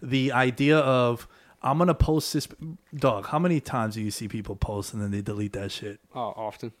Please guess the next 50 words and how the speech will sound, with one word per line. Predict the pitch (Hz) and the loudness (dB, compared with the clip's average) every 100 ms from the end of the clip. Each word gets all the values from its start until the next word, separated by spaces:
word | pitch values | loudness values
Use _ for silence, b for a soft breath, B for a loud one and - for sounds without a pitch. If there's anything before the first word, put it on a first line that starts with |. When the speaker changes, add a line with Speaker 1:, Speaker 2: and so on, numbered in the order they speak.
| - | 4
Speaker 1:
Why | 175 | 8
do | 196 | 8
you | 175 | 6
think | 120 | 2
they | 104 | 0
do | 104 101 | 0 2
that? | 107 131 - - - | 2 0 -4 -14 -16
Speaker 2:
<laughs> | - - | -10 2
Well, | 247 262 | 4 6
'cause | 311 | 8
they | 196 220 | 12 12
didn't | 233 | 12
get | 226 | 8
enough | 220 226 226 | 8 8 6
Speaker 1:
They | 233 | 6
didn't | 269 | 6
Speaker 2:
likes. | 226 | 6
Speaker 1:
get | 277 | 8
Speaker 2:
They | 240 | 8
didn't | 254 | 12
Speaker 1:
enough | 254 311 | 12 12
Speaker 2:
get | 311 | 12
people | 240 | 12
Speaker 1:
likes. | 240 | 8
Speaker 2:
responding | 262 - 202 233 233 | 4 2 -2 0 0
to | 202 | 0
their | 165 | 0
stuff. | 156 151 123 - | 0 2 2 2
Speaker 1:
Yeah. | 247 247 123 - | 4 6 4 4
You | 151 | 8
know | 240 | 8
what | 359 254 | 10 8
I | 254 | 6
do? | 220 262 269 - b b b b b b _ - | 6 2 2 -6 b b b b b b _ 4
'Cause | 151 | 8
I've | 185 190 | 8 10
had | 226 185 | 8 10
videos | 190 202 190 190 156 | 8 10 8 8 8
get | 151 135 - - - | 8 6 0 -20 -14
hundred | - 139 131 | -4 -2 -2
twenty | - 123 123 | -2 -2 0
views. | 117 120 120 | 2 2 2
I've | 120 | 2
had | 139 131 | 4 4
videos | 135 139 135 131 | 2 2 2 2
get | 151 | 2
nine | 165 180 | 2 0
hundred | 123 104 | 0 -2
views. | 101 95 92 - | -4 -8 -10 -10
Speaker 2:
Wow. | 107 98 95 | -8 -8 -8